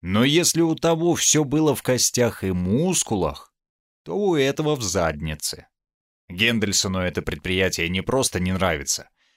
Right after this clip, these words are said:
а он смертельно испуган. Если честно, то я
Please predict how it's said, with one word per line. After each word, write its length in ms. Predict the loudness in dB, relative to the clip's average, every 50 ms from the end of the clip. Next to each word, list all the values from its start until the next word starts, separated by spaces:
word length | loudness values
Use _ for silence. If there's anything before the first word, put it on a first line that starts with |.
| _ _
а 100 | 0 0
он 160 | 2 2 4
смертельно 1040 | 2 2 2 2 2 2 2 2 2 0 -2 0 4 4 4 6 4 2 2 0 -2 -2 -4
испуган. 840 | -4 -2 0 0 0 0 2 2 2 2 2 -2 -2 -4 -8 -12 -16 _ _ _ _ _ _ _ _ _ -6
Если 360 | -2 0 0 2 2 2 2
честно, 460 | 4 4 6 4 4 4 2 -2 -2
то 180 | 0 0 0 0
я 360 | 0 2 2 2 2 2